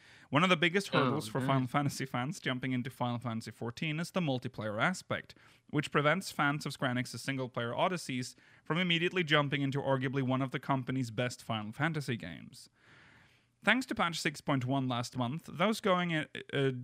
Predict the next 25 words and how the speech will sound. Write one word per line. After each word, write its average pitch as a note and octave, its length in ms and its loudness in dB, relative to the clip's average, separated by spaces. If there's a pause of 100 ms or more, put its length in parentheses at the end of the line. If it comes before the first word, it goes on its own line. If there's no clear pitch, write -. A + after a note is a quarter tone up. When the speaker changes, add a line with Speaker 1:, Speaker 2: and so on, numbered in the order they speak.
Speaker 1:
going D#3+ 280 6
it D3+ 100 -4
alone D#3 400 2
can E3 160 0
now D#3+ 180 2
take D#3 340 0
an C#3 180 0
entire, C#3 500 2 (280)
take F#3+ 240 4
in E3 220 6
an C#3 80 6
entire D3+ 340 4
retinue C#3+ 400 4
of A#2+ 80 0
N C3 160 0
P B2 140 -2
C F3+ 200 -2
characters C#3 580 2
to - 120 -2
a B2+ 60 2
dungeon, C#3 520 2 (220)
soloing F#3 540 4
content D3 460 0
that B2 120 0
was, C3 200 -6